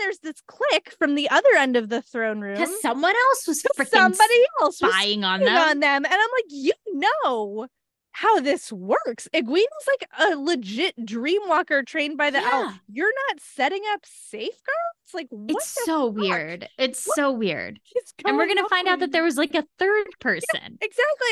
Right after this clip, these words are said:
Speaker 1: I was just like, "Why are they not setting up any safeguards
Speaker 2: I don't know.
Speaker 1: whatsoever?"
Speaker 2: I don't know.
Speaker 1: Bananas.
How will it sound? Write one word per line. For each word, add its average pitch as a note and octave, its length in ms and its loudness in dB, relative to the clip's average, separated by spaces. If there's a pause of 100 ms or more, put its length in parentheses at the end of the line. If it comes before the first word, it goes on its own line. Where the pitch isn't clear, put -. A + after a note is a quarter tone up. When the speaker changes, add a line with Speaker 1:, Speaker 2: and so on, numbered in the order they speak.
Speaker 1:
I G#4 80 2 (160)
was C5+ 80 -4
just B4+ 140 0
like, A4 140 -2
"Why G4+ 920 2
are G#4+ 140 2
they G#4+ 140 -2
not G#4 340 0
setting F4+ 480 -4
up F4+ 220 -4 (200)
any G#4+ 340 -4
safeguards E4 580 -4 (200)
Speaker 2:
I G#4 100 4
don't E4 140 2
know. F#4+ 280 0 (140)
Speaker 1:
whatsoever?" G#3+ 380 -6 (220)
Speaker 2:
I E4+ 100 -4
don't A#4 140 -4 (300)
know. - 0 - (560)
Speaker 1:
Bananas. G3 600 -6